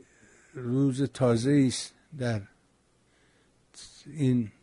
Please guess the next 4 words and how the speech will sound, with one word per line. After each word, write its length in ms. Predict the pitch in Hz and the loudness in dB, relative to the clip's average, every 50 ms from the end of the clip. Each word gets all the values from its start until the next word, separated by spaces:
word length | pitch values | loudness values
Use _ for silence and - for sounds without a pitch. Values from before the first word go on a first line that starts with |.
| 165 | -6
رسانه، 680 | 127 123 123 120 - - - 127 117 113 113 113 107 95 - _ _ _ _ _ _ - | -2 2 2 2 2 0 -2 -2 0 0 -2 -2 -4 -6 -10 _ _ _ _ _ _ -4
اون 160 | 131 123 123 | -2 -2 0
هم 320 | 123 131 139 139 131 127 - _ _ _ - - _ _ _ _ _ _ _ _ _ _ _ | 0 0 0 0 0 -2 -6 _ _ _ -20 -20 _ _ _ _ _ _ _ _ _ _ _
حضور 680 | - 135 123 110 113 127 135 135 135 143 147 147 143 143 | -8 -6 -4 -4 -2 -2 0 0 2 2 2 2 0 -2